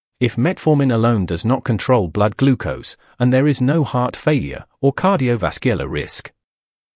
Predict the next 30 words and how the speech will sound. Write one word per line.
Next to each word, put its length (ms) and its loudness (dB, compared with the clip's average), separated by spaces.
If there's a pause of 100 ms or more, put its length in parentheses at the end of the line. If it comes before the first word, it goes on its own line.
(920)
Nice 340 4
quote. 420 -2 (960)
For 220 0
adults 360 2
with 160 0
type 300 -4
two 200 0
diabetes, 840 -2 (200)
if 160 0
monotherapy 720 0
has 200 -2
not 220 0
continued 460 0
to 80 -4
control 520 0
H 260 -4
b 160 0
A 120 0
one 300 -4
C 480 -2 (340)
to 80 0
below 300 2
the 100 -2
person's 460 0
individually 640 0
agreed 360 -2
threshold 520 -4
for 100 0
further 440 0
intervention, 640 -2